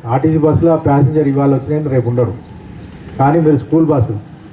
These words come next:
ఆ విద్యార్థి దాదాపు అతన్ని రెండేళ్ళు, మూడేళ్ళు, నాలుగేళ్ళు,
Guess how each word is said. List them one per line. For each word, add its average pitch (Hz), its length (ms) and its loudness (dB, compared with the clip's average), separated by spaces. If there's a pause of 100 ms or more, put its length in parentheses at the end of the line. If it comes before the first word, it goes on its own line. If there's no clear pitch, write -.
(500)
ఆ 131 120 2
విద్యార్థి 156 500 2
దాదాపు 156 380 2
అతన్ని 151 320 2
రెండేళ్ళు, 151 460 4
మూడేళ్ళు, 143 420 2
నాలుగేళ్ళు, 139 640 2